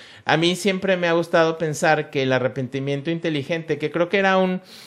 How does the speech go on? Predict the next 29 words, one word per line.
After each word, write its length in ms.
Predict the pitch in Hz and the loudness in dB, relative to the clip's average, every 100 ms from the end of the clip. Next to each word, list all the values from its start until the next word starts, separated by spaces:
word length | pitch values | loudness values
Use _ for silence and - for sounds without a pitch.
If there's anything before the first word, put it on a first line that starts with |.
| - - | -20 -2
era 220 | 160 156 | 2 4
un 160 | 175 165 | 4 0
paso 520 | - 165 - 147 120 | 4 4 4 -2 -2
cuando 320 | 131 127 123 | 0 0 0
se 160 | 120 135 | 0 0
daba 220 | 127 135 | 0 0
la 140 | 147 - | -2 -4
confesión, 680 | 139 113 113 - 151 143 | -8 -6 -12 -6 -4 -4
sobre 240 | 135 123 117 | -6 -8 -8
todo 260 | 113 135 135 | -4 -2 -2
en 100 | 131 | -6
estas 280 | 127 139 | -6 -8
tradiciones 920 | 139 139 123 113 131 120 110 107 - - | -4 -4 -4 -6 -4 -4 -4 -8 -12 -14
de, 280 | 101 113 110 | -6 -4 -4
de 40 | |
este 220 | 107 - | -6 -6
lado 260 | 120 113 120 | -2 0 0
del 140 | 135 | -2
mundo, 460 | 156 147 120 123 147 - - - - _ _ | -2 -4 -2 -2 -4 -10 -20 -20 -20 _ _
cuando 680 | - 160 156 151 156 160 160 - | 2 4 4 0 0 2 0 -4
yo 460 | 131 147 165 175 | -6 2 4 4
siento 560 | 180 - 170 170 165 156 | 0 -6 -4 -2 -2 0
el 60 | 143 | 2
arrepentimiento 720 | 139 139 151 156 165 180 208 | 2 0 -4 -4 -4 -4 -4
inteligente 640 | 214 180 160 170 160 170 | -4 -2 -2 -2 -4 -4
es 120 | 175 170 | -4 -4
como 280 | 175 160 | -4 -4
si 120 | 156 143 | -4 -6
tú 400 | 135 160 165 | -6 -4 -4